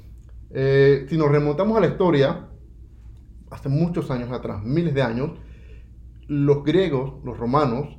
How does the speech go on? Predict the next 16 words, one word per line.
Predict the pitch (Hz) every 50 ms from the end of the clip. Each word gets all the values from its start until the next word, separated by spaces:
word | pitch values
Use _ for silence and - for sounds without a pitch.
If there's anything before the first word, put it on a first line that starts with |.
| - - -
y, | 131 120 120 120
y | 120 117 113 113 113 113 117
las | 135 139 - - -
culturas | - 131 117 113 - 170 180 160 143
indígenas, | 135 - 120 165 196 156 135 117 113 117 113 - -
ellos | 135 135 156 160
hablaban | 135 123 127 131 135 143 156 170 170 170 - - - - - - -
de | 127 123
la | 120 117 120 127
época | 139 139 160 147 151 151 151 156 156 - - - - - -
preselénica. | - 147 139 127 - - 123 120 156 147 120 104 - - - - - - - - - - - - - - - - - - - - - - - - - - - - - - - - - - - - - - -
Por | - 135 127
lo |
menos | 135 156 180 196 196
los | 180 151 139
griegos | 143 165 202 226 214 156 147 156 165